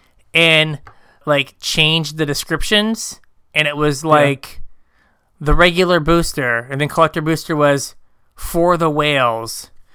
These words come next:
Speaker 1: and then I forget what the, uh, like, the, the theme booster was, but
Speaker 2: Yeah.
Speaker 1: then for the set booster was, so you wanna be a whale.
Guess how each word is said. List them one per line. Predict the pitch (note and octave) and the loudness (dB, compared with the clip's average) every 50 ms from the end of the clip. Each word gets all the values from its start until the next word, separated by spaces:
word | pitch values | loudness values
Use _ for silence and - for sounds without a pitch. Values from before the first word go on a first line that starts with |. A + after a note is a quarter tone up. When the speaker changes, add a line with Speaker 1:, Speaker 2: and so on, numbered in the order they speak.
| _ _ _ _ _ _ | _ _ _ _ _ _
Speaker 1:
and | - C#3 D3 | 0 0 2
then | D3 D3 | 2 2
I | D3+ | 0
forget | C#3+ - F#3 F3+ | -2 -4 -8 -12
what | D#3+ D3 - | -12 -12 -8
the, | - D#3+ D3 C#3+ C3+ | -6 -4 -2 0 0
uh, | C3 B2+ B2+ B2 B2 B2 C3 C3+ | 2 2 2 2 0 0 -4 -6
like, | B2+ B2+ B2+ A#2+ - _ _ _ _ _ _ | -6 -8 -8 -8 -10 _ _ _ _ _ _
the, | B2 A2+ C3 A#2+ A#2 A2+ A#2 A#2+ - _ _ | -10 -4 -4 -2 -2 -2 -4 -6 -12 _ _
the | C#3 C3+ | -8 -6
theme | - - - D#3 D3+ D3+ D3 | -6 -4 -2 -2 -2 -2 -2
booster | C#3+ C#3+ C#3 C3 - - C#3+ B2+ | -2 -2 -2 -2 -4 -8 -10 -8
was, | B2 A2+ A2+ A2+ A2 A2 A2 A2+ - - - _ _ _ _ _ - _ | -6 -4 -4 -2 -4 -4 -8 -10 -14 -18 -20 _ _ _ _ _ -20 _
but | - E3 D3+ C#3 | -6 -4 -4 -2
Speaker 2:
Yeah. | C#3+ | 0
Speaker 1:
then | D#3 D3+ D3+ D#3 D#3 | 2 2 2 0 -2
for | - - E3 D3+ C#3+ C#3+ C#3+ | -4 -2 0 2 2 2 2
the | C3+ C#3 C#3+ | 0 -2 -4
set | - - F3+ D3+ C3+ | 0 0 0 0 2
booster | D3 D#3 D3+ C#3+ - - D#3 | 0 0 0 -2 -4 -4 -4
was, | C#3 C#3 C3+ C3 C3+ C3 - - - _ _ _ _ _ _ _ _ _ _ _ | -2 0 0 0 -2 -4 -6 -14 -20 _ _ _ _ _ _ _ _ _ _ _
so | - - - F#3 | -10 -2 0 2
you | E3 D#3 D#3 D#3+ D#3 | 2 2 0 -2 -2
wanna | C#3+ D3 D#3 D#3+ E3 D#3 | 0 2 2 2 2 0
be | D3 D#3 D3+ D#3 | 0 -2 0 0
a | D3 D3 | 0 2
whale. | D3 D3+ D3 C#3+ C3 A#2 G#2+ A2+ A#2 - | 2 2 2 2 2 0 -2 -6 -10 -14